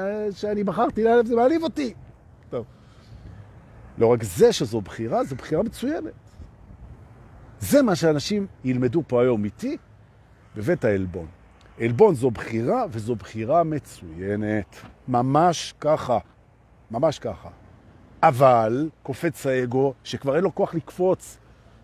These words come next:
אז הוא כבר קנה איזה מישהו שיקפיץ אותו, איזה פיליפיני שיקפיץ אותו. כי כבר אין לו כוח לקפוץ. <laughs> הוא אומר, "אבל זה מרגיש נורא." זה מרגיש נורא להיעלב. זה הרגשה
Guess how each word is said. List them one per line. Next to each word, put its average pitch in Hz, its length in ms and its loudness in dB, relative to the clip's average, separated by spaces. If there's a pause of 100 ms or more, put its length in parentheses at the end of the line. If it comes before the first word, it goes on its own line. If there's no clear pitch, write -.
אז 101 120 -10
הוא 135 60 -6
כבר 147 140 2
קנה 147 240 2
איזה 147 160 4
מישהו 160 200 -2
שיקפיץ 160 420 0
אותו, 156 140 0
איזה 120 140 2
פיליפיני 135 460 2
שיקפיץ 120 460 -4
אותו. 110 180 -8 (560)
כי - 80 -10
כבר 123 180 0
אין 165 80 6
לו 156 100 -2
כוח 180 200 0
לקפוץ. 151 320 -4 (400)
<laughs> - 220 -16
הוא 143 80 2 (960)
אומר, 127 140 2 (1160)
"אבל 113 140 4
זה 170 140 6
מרגיש 196 480 2
נורא." 247 640 4 (640)
זה 170 260 2
מרגיש 147 720 0
נורא 170 580 2
להיעלב. 120 920 4
זה 131 220 4
הרגשה 123 680 2